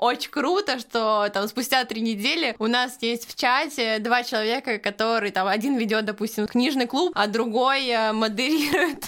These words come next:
<laughs> какие-то дни, или как это работает?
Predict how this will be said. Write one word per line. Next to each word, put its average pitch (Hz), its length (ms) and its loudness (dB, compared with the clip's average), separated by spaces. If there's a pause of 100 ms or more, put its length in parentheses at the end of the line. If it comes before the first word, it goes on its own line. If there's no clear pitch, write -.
<laughs> - 340 -4
какие-то 254 440 0
дни, 214 460 0
или 233 680 0 (140)
как 247 260 4
это 240 160 0
работает? 208 640 -2